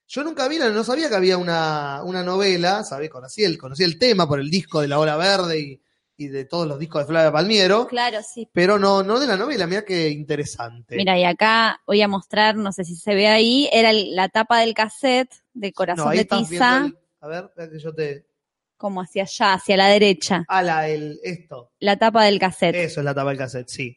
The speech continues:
Speaker 2: Sí,
Speaker 1: Ahí
Speaker 2: sí.
Speaker 1: está.
Speaker 2: Y estaba la pareja que
Speaker 1: Sí.
Speaker 2: protagonizaba, acá lo veo, al tipo, Héctor Calori.
Speaker 1: Héctor Calori, sí,
Speaker 2: Héctor
Speaker 1: canoso, alto.
Speaker 2: Él era, eh, la, el interés romántico de Flavia <laughs> Palmiero en esta novela.
Speaker 1: Mire usted.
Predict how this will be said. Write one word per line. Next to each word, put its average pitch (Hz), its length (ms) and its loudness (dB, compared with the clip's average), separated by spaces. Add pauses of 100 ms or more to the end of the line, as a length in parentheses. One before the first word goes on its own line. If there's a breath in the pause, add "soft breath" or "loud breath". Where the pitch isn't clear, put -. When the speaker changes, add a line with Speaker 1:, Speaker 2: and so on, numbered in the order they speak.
Speaker 2:
Sí, - 200 -6
Speaker 1:
Ahí 190 60 -2
Speaker 2:
sí. 151 180 -2
Speaker 1:
está. - 160 -2 (520 soft breath)
Speaker 2:
Y 233 120 4
estaba 294 640 4 (100)
la 208 220 2
pareja 254 840 0 (180)
que 214 120 -8
Speaker 1:
Sí. 185 80 2
Speaker 2:
protagonizaba, 214 800 2
acá 247 220 0
lo 233 200 2
veo, 214 420 2
al 180 160 -4
tipo, 220 240 -6 (240 soft breath)
Héctor 294 420 0
Calori. 196 560 2 (220)
Speaker 1:
Héctor 247 400 -10
Calori, 240 600 -6
sí, 311 280 -10
Speaker 2:
Héctor 208 200 0
Speaker 1:
canoso, 311 420 -2
alto. 147 600 -6
Speaker 2:
Él 330 320 2
era, 254 440 4 (160)
eh, 208 340 0
la, 190 220 0
el 208 140 2
interés 240 400 2
romántico 277 640 0
de 233 140 2
Flavia 214 320 0
<laughs> - 0 -
Palmiero 269 600 4
en 226 100 -4
esta 233 200 -6
novela. 202 480 -6
Speaker 1:
Mire 294 240 -12
usted. 127 460 -14